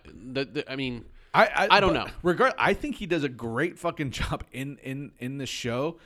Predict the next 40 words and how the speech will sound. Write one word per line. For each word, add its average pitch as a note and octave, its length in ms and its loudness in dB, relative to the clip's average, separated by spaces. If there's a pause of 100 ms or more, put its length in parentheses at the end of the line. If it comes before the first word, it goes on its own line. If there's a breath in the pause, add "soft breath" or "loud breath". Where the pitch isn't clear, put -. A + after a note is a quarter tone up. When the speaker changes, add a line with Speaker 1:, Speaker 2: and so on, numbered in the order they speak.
(180 loud breath)
Speaker 2:
This E3+ 220 0
show B3 380 2
is D#3 360 -4
Speaker 1:
It's F3+ 160 -2
about F3 460 0
two G#3+ 180 -4
people F3 300 -4
who D#3 100 -2
get D3 180 0
in. C#3+ 140 -2
It's C#3 160 -4
like D3+ 160 -4
Changing D3+ 420 -2
Lanes, G#2+ 320 -4
right? A#2+ 220 -2
The B2 80 -6
movie B2+ 300 -4
with A#2+ 180 -4
Ben B2+ 140 0
Affleck B2 400 -4
and A#2+ 120 -6
Samuel B2+ 320 -2
Jackson. B2 360 -2
Speaker 2:
Sure. F2+ 240 -6 (600 loud breath)
Speaker 1:
Where, B2 300 4
where, A#2+ 300 -2
where, A#2+ 300 -4
where, A#2 280 -6
where A#2 280 -4
a, A#2 240 -4
a A#2+ 120 -4
road C3 280 0
rage C#3 240 2
altercation C3 680 -2
changes B2 400 -2
two C#3+ 200 -4
people's A#2+ 340 -4
lives. - 440 -8
Speaker 2:
Completely, D#3+ 880 -6
and C#3 340 -6